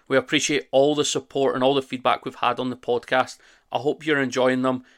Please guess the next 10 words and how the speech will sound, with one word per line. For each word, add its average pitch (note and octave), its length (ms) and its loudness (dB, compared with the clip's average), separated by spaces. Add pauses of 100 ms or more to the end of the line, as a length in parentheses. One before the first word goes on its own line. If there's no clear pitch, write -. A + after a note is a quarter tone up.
(100)
I B2 100 0
hope C#3+ 160 -4
it's C#3+ 140 -6
a C3+ 60 0
useful C3 460 -4
way B2 280 -4
to B2+ 140 -20
consume B2+ 440 -6
more B2+ 380 -2
content. B2 680 -4